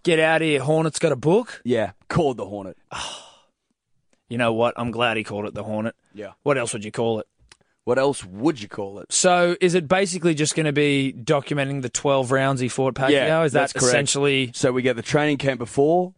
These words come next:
Speaker 2: we get all the hullabalooza in the lead up to the fight, we get Freddie Roach's, uh, dirty tactics.
Speaker 1: Oh, yeah.
Speaker 2: You know what I mean? Telling him he has to use white tape instead of cream tape. Riveting stuff like
Speaker 1: That's,
Speaker 2: that.
Speaker 1: that's dirty tactics
Speaker 2: That's
Speaker 1: in my
Speaker 2: <laughs>
Speaker 1: book. That
Speaker 2: Well,
Speaker 1: is,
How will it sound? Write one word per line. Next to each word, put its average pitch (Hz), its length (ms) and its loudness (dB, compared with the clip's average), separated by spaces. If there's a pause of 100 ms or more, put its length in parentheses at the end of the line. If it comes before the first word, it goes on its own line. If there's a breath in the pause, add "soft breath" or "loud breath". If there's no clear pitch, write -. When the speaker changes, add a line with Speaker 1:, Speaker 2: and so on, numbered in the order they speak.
Speaker 2:
we 123 160 -2
get 123 340 0
all 143 180 4
the 127 100 0
hullabalooza 127 1000 2
in 120 120 -2
the 120 80 0
lead 127 200 2
up 120 140 0
to - 80 -10
the 120 80 -2
fight, 151 420 0 (560 soft breath)
we 123 140 0
get 120 200 -2
Freddie 139 360 -2
Roach's, 123 640 -2
uh, 117 320 2 (360 soft breath)
dirty 123 400 -2
tactics. 135 640 -6
Speaker 1:
Oh, 156 180 -2
yeah. 131 440 2 (240)
Speaker 2:
You 131 100 2
know 135 120 2
what 127 100 2
I 127 40 2
mean? 135 360 0 (180 soft breath)
Telling 147 280 2
him 135 100 2
he 131 80 2
has 127 160 0
to 123 100 -6
use 120 180 0
white 131 320 2
tape 127 260 0
instead 120 300 -2
of 110 80 -8
cream 127 300 0
tape. 139 220 0
Riveting 156 420 2
stuff - 300 -4
like 139 60 -2 (140)
Speaker 1:
That's, - 120 -6
Speaker 2:
that. - 80 -16
Speaker 1:
that's 175 260 0
dirty 135 380 0
tactics 117 520 -2
Speaker 2:
That's 104 200 -2
Speaker 1:
in 110 80 0
my - 140 2
Speaker 2:
<laughs> - 0 -
Speaker 1:
book. 104 220 -6 (100)
That 160 180 2
Speaker 2:
Well, 160 180 0
Speaker 1:
is, 107 260 -4